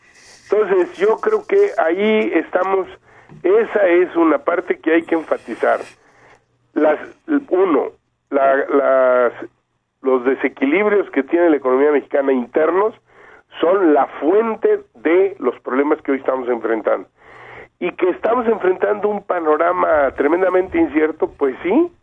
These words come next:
¿verdad? Pero, este,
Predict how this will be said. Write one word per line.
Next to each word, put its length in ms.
¿verdad? 400
Pero, 600
este, 800